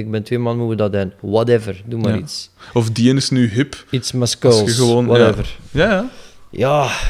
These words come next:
Speaker 1: what the fuck, ah ja.
Speaker 2: Ja, tuurlijk. Dan mocht de product, hè. Dan maakt hij niet iets van
Speaker 1: Ja,
Speaker 2: jezelf.
Speaker 1: dan kun, ja, dan kun je stoeven dat je met die mens samengewerkt hebt, maar daar eindigt het weer, zo.
Speaker 2: Ja.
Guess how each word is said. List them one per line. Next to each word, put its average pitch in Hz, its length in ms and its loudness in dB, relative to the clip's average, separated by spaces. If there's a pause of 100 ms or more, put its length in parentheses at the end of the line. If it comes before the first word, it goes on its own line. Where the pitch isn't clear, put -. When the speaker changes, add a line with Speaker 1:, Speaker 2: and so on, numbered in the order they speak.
(260)
Speaker 1:
what 131 180 -10
the 131 120 -10
fuck, - 500 -8
ah 127 100 -2
ja. 135 320 -2 (240)
Speaker 2:
Ja, 110 280 0
tuurlijk. 117 540 -2 (160)
Dan 113 120 2
mocht 117 200 2
de 120 80 2
product, 113 480 -2
hè. 98 120 -2
Dan 107 180 -4
maakt 104 200 -6
hij 107 100 -4
niet 104 120 -2
iets 117 160 -4
van 113 120 -2
Speaker 1:
Ja, 123 120 4
Speaker 2:
jezelf. 135 300 2
Speaker 1:
dan 120 200 0
kun, 113 80 -4
ja, 113 160 0
dan 127 160 -4
kun 117 160 -6
je 104 60 -4
stoeven 127 340 -8
dat 135 100 -2
je 131 60 -4
met 117 200 -4
die 110 120 -6
mens 110 280 -2
samengewerkt 135 480 -4
hebt, 147 280 -8
maar 107 200 -2
daar 104 160 0
eindigt 131 320 0
het 104 160 -6
weer, 104 300 -2
zo. 98 120 -6
Speaker 2:
Ja. 110 280 -4